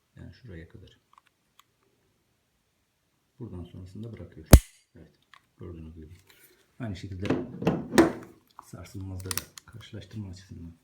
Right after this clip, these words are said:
gösterelim. Gördüğünüz gibi. Sarsılmazda şu kadarlık bir nokta. T P dokuzda,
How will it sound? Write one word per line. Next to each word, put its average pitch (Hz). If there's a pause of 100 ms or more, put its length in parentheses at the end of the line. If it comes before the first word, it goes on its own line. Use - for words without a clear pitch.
gösterelim. 87 (920)
Gördüğünüz 90
gibi. 78 (1400)
Sarsılmazda 95
şu -
kadarlık 87
bir 85
nokta. 98 (2000)
T -
P -
dokuzda, -